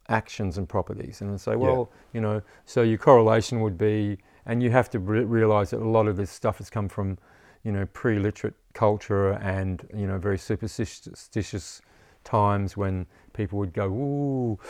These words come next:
Speaker 1: shh," you know, vampires, whatever. Um, so, you, you know, like alfalfa was one, and alfalfa is a nutritive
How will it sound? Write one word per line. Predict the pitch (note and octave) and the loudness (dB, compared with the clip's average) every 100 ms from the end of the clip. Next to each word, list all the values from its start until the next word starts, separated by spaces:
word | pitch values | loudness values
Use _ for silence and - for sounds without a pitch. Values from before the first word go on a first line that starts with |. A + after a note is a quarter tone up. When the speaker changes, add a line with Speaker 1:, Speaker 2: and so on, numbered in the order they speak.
| - - - - | -16 -16 -18 -18
Speaker 1:
shh," | - - - - | -12 -10 -10 -6
you | A2+ | -2
know, | G2+ G2+ A2 G#2+ B2 - _ _ _ _ _ - | 0 0 -2 -4 -8 -20 _ _ _ _ _ -10
vampires, | G2+ G2 G#2 G2 F#2+ - - | -4 -2 0 0 0 -6 -12
whatever. | - B2 B2+ G2 - - - - - _ | 2 6 8 6 2 -10 -20 -20 -20 _
Um, | A2 G#2+ G#2+ G2+ F#2+ - _ _ _ | -4 0 0 0 -4 -10 _ _ _
so, | - - B2 | -6 4 6
you, | A#2+ | 6
you | A#2 - A#2+ | 2 -2 -2
know, | G#2 | 0
like | G#2 A2 - A#2 - | 2 0 -2 -2 6
alfalfa | A#2+ - A#2 G#2 G#2 | 6 8 6 6 2
was | G2 - | 0 -2
one, | G2+ F#2+ F#2 F#2 _ _ - | -2 -2 -6 -14 _ _ -6
and | G#2 G2+ - | -4 -4 0
alfalfa | A2+ A2+ - A2+ A2 - G#2 - | 4 4 6 6 6 2 -2 -2
is | G#2 | -2
a | G#2 | 0
nutritive | G#2 A#2+ - G#2+ - - - | 0 -2 -4 -12 -12 -14 -16